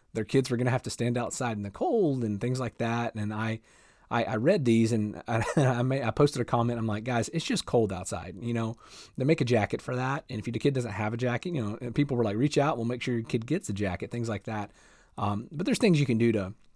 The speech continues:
you know, circumvent that. But people were like, "I hope their cars break down and they have to deal with the cold. Like, my kid's gonna have to deal with the cold," and all this stuff like that. And,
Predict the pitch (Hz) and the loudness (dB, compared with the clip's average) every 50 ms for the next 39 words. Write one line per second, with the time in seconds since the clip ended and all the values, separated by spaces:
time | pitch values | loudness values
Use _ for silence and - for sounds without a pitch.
0 | _ _ _ _ - 131 113 104 - - 131 117 - 110 101 104 98 - 101 98 | _ _ _ _ -8 -6 -6 -4 -2 0 0 0 0 0 -2 -2 -4 -4 -6 -6
1 | 82 87 92 - - 202 196 139 110 104 98 98 92 - - - 139 156 - - | -6 -8 -4 -2 -2 -2 0 0 0 0 0 0 -2 -6 -6 -4 -2 -4 -2 0
2 | - 147 143 - 143 139 139 139 127 135 139 131 123 123 123 123 131 131 131 123 | 0 -2 2 4 6 6 6 4 4 2 0 0 0 0 0 0 2 2 2 2
3 | 117 110 120 123 120 127 120 - 107 104 113 120 117 117 117 117 - - 123 117 | 0 0 0 0 -2 -2 -4 -4 -2 0 2 2 2 0 -2 -4 -2 -2 0 0
4 | 113 110 113 110 110 104 - - - - - - - _ - 117 - - 117 113 | 0 0 -2 -4 -6 -8 -8 -12 -20 -20 -20 -20 -8 _ -4 -4 0 2 2 2
5 | 107 117 120 113 117 117 - 101 95 110 110 110 110 113 - - 110 110 107 107 | 2 2 0 0 0 -2 -2 -2 -2 0 0 0 -2 -4 -4 -2 -2 0 0 -2
6 | 101 104 104 110 107 107 104 - - 107 95 - 98 - - 113 104 107 98 101 | -2 -4 -6 -6 -6 -6 -8 -6 -8 -8 -6 -6 -8 -6 -6 -6 -6 -4 -4 -4
7 | 98 98 | -4 -4